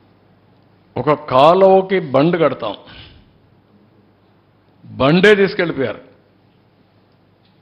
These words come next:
గట్టును లాక్కెళ్ళిపోయారు, కొట్టేసుకుని పోయారు. మంత్రికి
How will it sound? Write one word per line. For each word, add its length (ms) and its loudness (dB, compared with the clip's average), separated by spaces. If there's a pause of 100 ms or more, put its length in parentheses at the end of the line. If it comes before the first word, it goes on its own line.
(1040)
గట్టును 420 0
లాక్కెళ్ళిపోయారు, 580 0
కొట్టేసుకుని 480 -4
పోయారు. 260 -10 (800)
మంత్రికి 520 -4